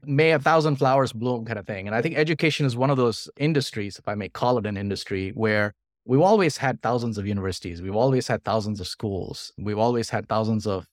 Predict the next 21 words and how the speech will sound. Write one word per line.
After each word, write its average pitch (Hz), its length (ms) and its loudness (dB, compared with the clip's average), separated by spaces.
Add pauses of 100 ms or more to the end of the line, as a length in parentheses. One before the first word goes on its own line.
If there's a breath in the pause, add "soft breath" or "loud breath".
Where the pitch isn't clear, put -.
(160)
institutions 123 840 -2
trying 117 240 -2
to 107 80 -6
solve 117 500 2 (400)
unique 135 480 2 (140)
parts - 520 -6
of 104 300 -2 (440)
problems 127 600 2
within 107 640 -4 (240)
probably 113 420 2
the 107 140 -2
most 113 320 0
important 120 680 0
endeavors 117 640 0
of, 101 220 -10 (160)
of 110 160 -8
what 107 180 -2
humans 135 300 2
do, 156 160 0
which 104 180 -4
is 95 220 -8